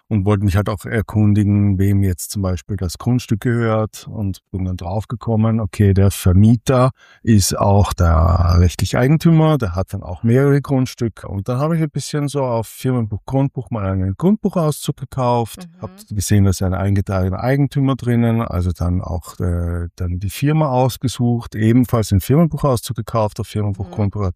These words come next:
Speaker 1: T. Und dann hat man so einen schönen Überblick über die ganzen, also sagen wir die Eigentümerverhältnisse,
Speaker 2: Mhm.
Speaker 1: beziehungsweise dann auch, welches Unternehmen das ist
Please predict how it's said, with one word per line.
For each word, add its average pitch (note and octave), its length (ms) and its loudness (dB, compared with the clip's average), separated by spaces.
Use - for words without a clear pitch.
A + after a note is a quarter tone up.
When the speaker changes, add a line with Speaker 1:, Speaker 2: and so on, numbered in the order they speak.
Speaker 1:
T. G2+ 80 0
Und G2+ 80 -2
dann C3+ 140 0
hat E3 160 0
man E3+ 80 0
so - 100 -4
einen E3 100 2
schönen D3+ 600 -2
Überblick B2 600 -2
über A#2 240 -2
die A2 140 -4
ganzen, G#2+ 680 0
also F2+ 180 -2
sagen F#2+ 140 2
wir F#2+ 40 2
die G2 100 -4
Eigentümerverhältnisse, D3 1040 0
Speaker 2:
Mhm. C3 100 -2
Speaker 1:
beziehungsweise G#2+ 560 -2
dann G2+ 180 -2
auch, F#2 440 -8
welches G2 480 -4
Unternehmen B2+ 640 0
das A#2 220 -6
ist A#2+ 460 -4